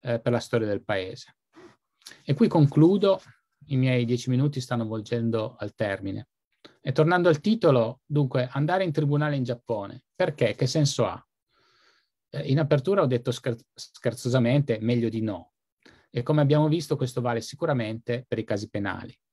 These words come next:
Per le case, cause civili individuali, ovviamente ciascuna, eh, ha una storia a sé stante,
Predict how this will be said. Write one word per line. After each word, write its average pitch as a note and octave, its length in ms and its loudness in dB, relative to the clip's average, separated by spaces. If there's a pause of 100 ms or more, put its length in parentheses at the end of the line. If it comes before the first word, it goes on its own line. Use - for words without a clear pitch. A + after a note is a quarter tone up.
(640)
Per D3 100 0
le D#3 60 2
case, E3+ 520 2
cause D#3 500 2
civili C#3+ 520 0
individuali, B2 880 0
ovviamente C3+ 480 -4
ciascuna, B2 640 -4 (320)
eh, A2+ 60 -12 (280)
ha A#2 80 -4
una A#2 160 2
storia A#2 360 2
a G#2 60 0
sé - 140 -4
stante, D3+ 720 0